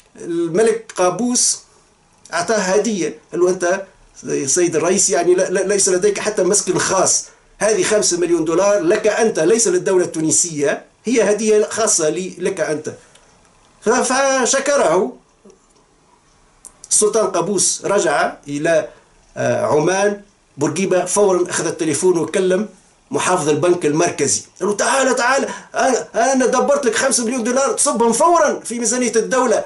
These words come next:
وتثري فوراً ميزانية الدولة. شفت هذه الهدية التي جاءتنا في الوقت المناسب لميزانية الدولة."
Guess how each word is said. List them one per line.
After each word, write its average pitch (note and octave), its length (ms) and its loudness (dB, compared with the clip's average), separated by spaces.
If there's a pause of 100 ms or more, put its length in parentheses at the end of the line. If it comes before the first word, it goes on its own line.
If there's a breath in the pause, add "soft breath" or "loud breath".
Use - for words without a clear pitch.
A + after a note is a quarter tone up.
(120)
وتثري A3+ 480 0
فوراً D#4 340 4
ميزانية A#3+ 400 0
الدولة. G3 460 0 (160)
شفت D4+ 280 0
هذه B3 180 2
الهدية B3+ 420 2
التي A#3 260 0
جاءتنا A#3 340 0
في F#3+ 60 0
الوقت A#3+ 260 0
المناسب A3 440 0
لميزانية G#3+ 440 0
الدولة." F#3 480 0